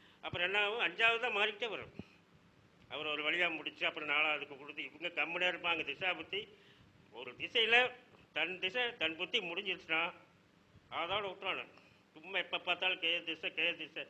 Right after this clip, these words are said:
ஏ, கே திசை கட்டுறவங்களாம் எத்தனை கோயில் கட்டியிருக்காங்க? ம்? எத்தனையோ அன்னதானம் ஆயிரம் பேத்துக்கு போட்டுருக்காங்க கே திசை நடக்கிறவங்க. அதனால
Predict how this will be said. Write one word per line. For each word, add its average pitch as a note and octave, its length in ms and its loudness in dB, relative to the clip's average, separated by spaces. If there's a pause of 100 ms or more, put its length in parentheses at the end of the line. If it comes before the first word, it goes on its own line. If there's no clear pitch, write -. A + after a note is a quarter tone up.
(160)
ஏ, G#3 120 -8
கே A#3 200 2
திசை A3+ 240 -6
கட்டுறவங்களாம் G#3+ 440 2
எத்தனை G#3+ 320 -2
கோயில் G#3+ 280 0
கட்டியிருக்காங்க? F3+ 460 0 (720)
ம்? G#3 160 -8 (200)
எத்தனையோ G#3 380 2
அன்னதானம் F#3+ 380 4
ஆயிரம் F3+ 300 2
பேத்துக்கு G3+ 240 -6
போட்டுருக்காங்க D#3+ 540 0 (420)
கே F3 180 4
திசை D#3+ 180 -8
நடக்கிறவங்க. C#3+ 460 -4 (800)
அதனால D#3+ 520 0